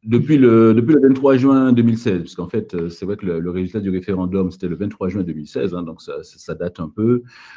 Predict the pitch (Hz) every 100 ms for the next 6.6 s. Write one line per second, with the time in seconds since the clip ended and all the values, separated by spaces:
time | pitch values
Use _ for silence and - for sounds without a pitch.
0 | - 185 - 135 170 165 160 135 117 98
1 | - 123 - 110 - 123 110 92 87 87
2 | 123 131 143 101 104 95 98 98 - 95
3 | 95 107 98 92 92 92 - 92 90 73
4 | - 92 69 - 98 101 98 117 131 123
5 | 104 123 92 - 117 104 101 113 92 90
6 | 107 98 87 85 76